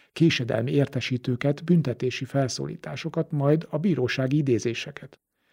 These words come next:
Ha felismerült benned, valószínűleg lebeszélted magad erről. Végtére is hosszabb távon nem sokat nyernél vele. A jelen helyzet elfogadása az első és talán a legnehezebb átléphető küszöb.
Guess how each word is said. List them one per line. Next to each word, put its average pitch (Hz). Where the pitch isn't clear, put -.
Ha 143
felismerült 139
benned, 120
valószínűleg 135
lebeszélted 127
magad 120
erről. 120
Végtére 160
is 131
hosszabb 143
távon 131
nem 139
sokat 123
nyernél 127
vele. 135
A 127
jelen 175
helyzet 117
elfogadása 131
az 113
első 147
és -
talán 214
a 139
legnehezebb 123
átléphető 127
küszöb. -